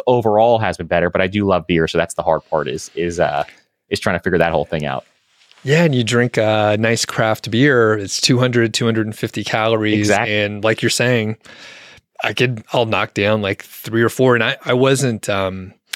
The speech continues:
Speaker 2: I would drink every day. So I would drink, like, three or four beers, like, every day for, like, a few years, but I was active enough where it wasn't really, I wasn't really putting on
Speaker 1: Right.
Speaker 2: weight. I was, like, in a good spot. So it's been, it's been eye-opening,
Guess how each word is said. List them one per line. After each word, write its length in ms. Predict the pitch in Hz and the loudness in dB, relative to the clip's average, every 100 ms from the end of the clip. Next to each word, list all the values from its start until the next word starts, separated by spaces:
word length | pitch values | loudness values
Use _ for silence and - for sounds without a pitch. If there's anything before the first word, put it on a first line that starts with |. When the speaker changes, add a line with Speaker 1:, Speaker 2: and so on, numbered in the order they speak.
| - | -4
Speaker 2:
I 80 | 139 | 0
would 120 | 143 | 2
drink 220 | 123 110 | 2 0
every 260 | 107 107 92 | 2 0 -2
day. 300 | 92 90 - - | -2 -4 -8 -12
So 120 | - 113 | 0 2
I 60 | |
would 120 | 113 | 4
drink, 180 | 117 110 | 2 -2
like, 100 | 101 | -4
three 180 | - 110 | -2 -2
or 60 | 101 | -2
four 240 | 107 98 | -2 -4
beers, 300 | 101 95 - | -2 -4 -4
like, 160 | 95 107 | -2 0
every 240 | 101 98 | 0 0
day 240 | 98 90 | 0 -2
for, 240 | 90 - 98 | -4 -4 -2
like, 180 | 92 104 | -2 -4
a 60 | |
few 240 | - 107 98 | -8 -8 -6
years, 560 | 95 98 117 135 - - - - - | -4 -2 0 0 -4 -14 -20 -20 -4
but 80 | 117 | 0
I 60 | 120 | 2
was 140 | 107 - | 0 -2
active 380 | 120 147 127 | -2 -2 0
enough 400 | 107 98 95 - | 0 0 -4 -2
where 100 | 101 | -2
it 80 | 98 | -2
wasn't 420 | 101 104 107 101 - _ | 0 0 -2 -6 -10 _
really, 1000 | 165 107 107 107 107 107 104 104 104 101 - _ - | -16 -10 -2 0 2 0 0 0 -2 -4 -8 _ -4
I 60 | 123 | 0
wasn't 260 | 127 135 | 2 2
really 180 | 117 113 | 2 2
putting 260 | - 120 107 | 2 0 2
on 100 | 95 | 0
Speaker 1:
Right. 60 | |
Speaker 2:
weight. 220 | 98 110 101 | 0 0 0
I 60 | |
was, 120 | 98 | -2
like, 160 | 107 98 | -4 -4
in 80 | 107 | -6
a 60 | |
good 260 | 95 110 101 | -4 -4 -4
spot. 520 | - 104 101 101 - - - - - - | -4 -2 0 -2 -6 -20 -20 -20 -20 -8
So 760 | - 123 107 104 101 98 98 - | -2 2 2 4 2 0 -4 -6
it's 140 | - | -4
been, 500 | - 135 135 135 131 131 | 0 2 2 0 -4 -4
it's 120 | - | -2
been 120 | 165 | -2
eye-opening, 800 | 104 110 120 123 143 139 143 | 0 2 2 2 0 0 -2